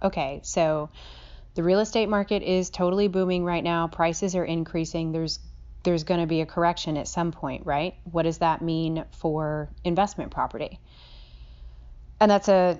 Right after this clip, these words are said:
it's a great question. It's a, it's definitely a valid question. If you were, if you were buying a property thinking, "I'm gonna sell it next year," you know, or maybe two years down the road, if you're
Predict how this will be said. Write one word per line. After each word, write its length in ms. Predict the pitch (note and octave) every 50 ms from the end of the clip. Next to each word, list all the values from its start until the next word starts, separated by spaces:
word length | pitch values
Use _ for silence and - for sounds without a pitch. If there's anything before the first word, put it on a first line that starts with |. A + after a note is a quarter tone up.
| - -
it's 160 | G3+ F#3 -
a 40 | F#3
great 220 | - F#3 F3 -
question. 340 | - F3+ E3+ D#3+ - - E3+
It's 140 | E3+ E3 F3+
a, 80 | E3 - - - -
it's 160 | - E3+ - -
definitely 520 | D#3+ - F#3 E3+ - F#3 D#3 D#3+ F3 E3+
a 60 | E3
valid 320 | D#3 D3+ C#3 D#3 E3+ D#3 C#3+
question. 480 | - D#3+ C3+ - - - D3 C#3 C#3 -
If 200 | E3+ E3+ - -
you 140 | A3+ C4
were, 480 | C4 C4 A#3+ A3+ A3 G#3+ G#3 F#3+ - - - - -
if 120 | F#3+ D#3+
you 100 | G3+ G#3
were 120 | F#3+ F#3+ E3+
buying 460 | C#3+ - F3+ D#3+ F3 G3 A3 A#3+ A#3+
a 40 | G#3+
property 560 | - - E3+ D#3+ D#3 - E3+ D#3+ D#3+ D#3+ D#3
thinking, 480 | - - E3+ E3 - F3 E3 D#3+ E3 -
"I'm 180 | D#3 E3 E3+ E3
gonna 200 | E3+ E3+ D#3+ D3+
sell 300 | - - - E3 E3 E3
it 120 | E3 - -
next 360 | E3 D#3+ D3 - - - -
year," 400 | D3+ D#3 E3+ F#3 G#3+ B3 C4 C4 - - - - - - - - - - - - - - - - - - -
you 140 | F3+ F3+
know, 400 | F3 E3 E3 D#3+ D#3+ D#3+ D#3 D3+ - - - - - - - - - - - - - - - - - - - - - - - - - - - - - - - - - - - - -
or 180 | E3+ F3 E3
maybe 320 | D3+ D#3+ E3+ E3 D#3 D#3 D3+
two 220 | D3+ - - G3+
years 340 | G3+ G#3 G#3+ A3+ A#3 A3 G#3+
down 220 | - A#3 A3+ A3+
the 80 | A3+ A3+
road, 420 | A#3 A#3 A#3 A#3 A#3 A#3+ A#3 A#3 - - - - - - - - - - - -
if 120 | F3 D#3
you're 160 | F3+ F3 E3+